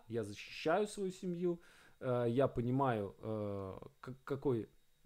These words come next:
опасной может быть известность, э, много лет находясь на, м, таком переднем краю этой известности, когда я иду по городу, и меня постоянно узнают на улицах люди,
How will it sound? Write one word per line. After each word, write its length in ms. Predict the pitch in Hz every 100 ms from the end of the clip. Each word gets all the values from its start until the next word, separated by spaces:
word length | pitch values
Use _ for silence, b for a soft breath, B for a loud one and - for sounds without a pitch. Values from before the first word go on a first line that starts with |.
| - _
опасной 640 | - 151 - 190 - 127 113
может 300 | 120 113 107
быть 220 | 107 -
известность, 800 | 113 120 165 220 - 202 190 - - _ _ _ -
э, 100 | -
много 520 | 143 170 175 160 147
лет 260 | 143 143 139
находясь 540 | 127 135 127 127 -
на, 240 | 113 110 b b b b -
м, 360 | 117 110 107 101
таком 340 | 104 - 98
переднем 560 | - 175 185 156 123 107
краю 400 | 127 127 120 110
этой 180 | 113
известности, 640 | 107 107 113 104 107 - 104
когда 300 | - 92 104
я 200 | 98 101
иду 160 | 110 120
по 140 | 120
городу, 380 | 120 202 160 120
и 80 | 110
меня 420 | 110 117 131 113
постоянно 680 | - 113 123 113 120 120 110
узнают 480 | 101 113 113 107 113
на 100 | 110
улицах 500 | 104 90 - 92 92
люди, 300 | 90 78